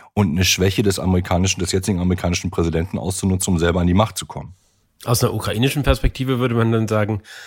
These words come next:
Speaker 2: das Zeitfenster, in dem wir diesen Konflikt gewinnen können, in dem wir bestehen können, ist endlich. Lasst uns gucken, dass wir da ein gutes Ergebnis hinkriegen und nicht uns darauf einlassen, dass wir dann hinterher völlige Unwägbarkeiten haben, was irgendein amerikanischer Präsident macht,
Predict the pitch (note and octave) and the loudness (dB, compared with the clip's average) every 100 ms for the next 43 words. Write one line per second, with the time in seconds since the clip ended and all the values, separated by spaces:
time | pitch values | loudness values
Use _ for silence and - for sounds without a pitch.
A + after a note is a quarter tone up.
0 | - - - G2+ - C#3+ - C#3 - G#2 | -20 -20 -6 -6 0 -2 0 -2 0 0
1 | A2 A#2 G2+ G#2+ A2+ - G2 A#2 - - | 2 2 0 0 -2 -2 -2 -4 -6 -16
2 | - G2+ C3+ C3 - G2 B2 F#2+ F#2+ F#2 | -4 2 4 2 2 0 2 0 0 0
3 | F2+ E2+ - B2 C3 F#2 F#2+ A#2 - - | -2 -4 -2 0 0 -2 -2 -2 -2 0
4 | G#2 - G2 A#2 - - - - - A2+ | 0 0 -2 -2 -8 -18 -18 -16 -2 0
5 | - G#2+ - C#3+ A#2+ A2 - G#2 G#2+ G#2 | 2 0 0 2 2 2 2 2 2 2
6 | G#2 B2 G#2 F#2+ C3 G#2+ F#2+ G2 - G#2+ | -2 -2 -2 0 -2 0 0 -2 0 0
7 | B2+ G2+ G#2+ A2+ - - G#2 G#2 G2 G#2+ | 0 0 0 2 0 -2 -2 -2 -2 0
8 | B2 A2+ A#2+ G#2 - A2+ G#2 G#2+ A#2 G2+ | 2 2 0 0 0 0 2 2 2 0
9 | - C#3 C#3 G2+ G#2+ F#2 F2 F#2+ - F#2+ | 2 2 2 2 0 0 -2 -2 0 -2
10 | F#2 F2+ G2+ F#2 F2+ G2 G2 F#2 F2+ F#2 | -2 -2 -2 -2 -4 -4 -6 -6 -4 -6
11 | - G#2+ F#2+ F2+ G2 F2 A#2 - F#2+ | -4 -4 -4 -6 -6 -2 -2 -2 -6